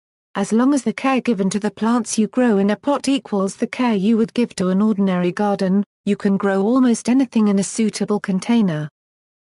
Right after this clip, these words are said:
You may have heard that any container can be used to grow your plants. However, when compared,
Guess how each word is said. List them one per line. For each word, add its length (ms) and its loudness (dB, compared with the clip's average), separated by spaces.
You 140 0
may 220 2
have 220 -4
heard 340 0
that 160 -2
any 200 4
container 600 0
can 200 -2
be 120 0
used 340 0
to 60 -2
grow 180 0
your 220 2
plants. 680 -6
However, 540 0
when 220 0
compared, 680 -2